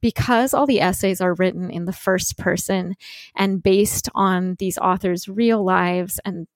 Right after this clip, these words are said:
their thoughts and feelings and hopes and anger and grief,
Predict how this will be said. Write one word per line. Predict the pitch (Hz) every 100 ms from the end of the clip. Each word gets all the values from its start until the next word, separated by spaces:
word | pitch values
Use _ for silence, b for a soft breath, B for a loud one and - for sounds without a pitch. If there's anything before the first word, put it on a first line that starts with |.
| _
their | - -
thoughts | - 240 240 214 - 185
and | 175
feelings | - 247 247 233 208 190 185 175
and | - 170
hopes | 185 - 285 233 196 - -
and | - 190 190 - 190 _ _ -
anger | 233 254 262 214 190 185
and | 185 180 175
grief, | 208 247 233 180 -